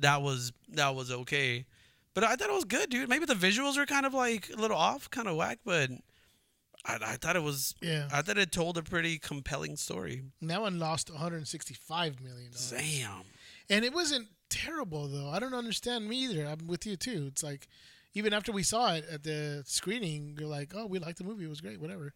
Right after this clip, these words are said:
Speaker 1: Yeah.
Speaker 2: And, uh, a couple months later came out, and it just, it just bombed. Just bombed. People just,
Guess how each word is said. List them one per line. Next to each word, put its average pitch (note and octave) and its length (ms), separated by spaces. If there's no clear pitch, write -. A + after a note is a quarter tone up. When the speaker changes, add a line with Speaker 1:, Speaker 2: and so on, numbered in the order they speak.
Speaker 1:
Yeah. E3 200
Speaker 2:
And, D3+ 460
uh, D#3 40
a - 20
couple E3 240
months E3 220
later E3+ 140
came D3+ 220
out, E3+ 160
and C#3 120
it C#3 100
just, C#3 200
it C#3 60
just C3 240
bombed. C3+ 560
Just C#3 240
bombed. C#3 320
People D#3+ 240
just, D3+ 280